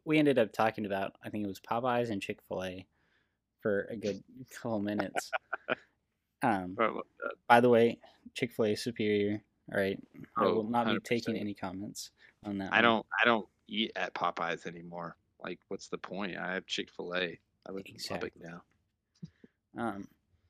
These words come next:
Speaker 1: but, so we talked about, you know, the conditions of the Old Testament prayers. Um, but what's the difference between the Old Testament and the New Testament?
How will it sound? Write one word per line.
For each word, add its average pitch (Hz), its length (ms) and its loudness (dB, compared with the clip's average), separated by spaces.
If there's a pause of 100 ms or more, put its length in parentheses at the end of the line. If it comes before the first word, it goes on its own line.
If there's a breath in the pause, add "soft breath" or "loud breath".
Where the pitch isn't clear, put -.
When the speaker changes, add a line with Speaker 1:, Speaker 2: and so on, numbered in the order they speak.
(720)
Speaker 1:
but, 139 260 4 (1080)
so 139 320 4 (120)
we 143 160 -2
talked - 340 -4
about, 131 380 6 (180)
you 123 120 -6
know, 107 200 -2
the 110 80 -4
conditions 117 800 0
of 107 100 -6
the 104 120 -2
Old 113 200 0
Testament 95 520 -6
prayers. 95 400 -6 (500 soft breath)
Um, 101 380 -2 (160)
but 98 220 -6
what's 123 280 -2
the 156 120 -2
difference 127 440 0
between 117 280 -2
the 98 100 -2
Old 110 140 -2
Testament 113 400 -4
and 95 100 -6
the 90 40 -8
New 95 180 -6
Testament? 92 640 -8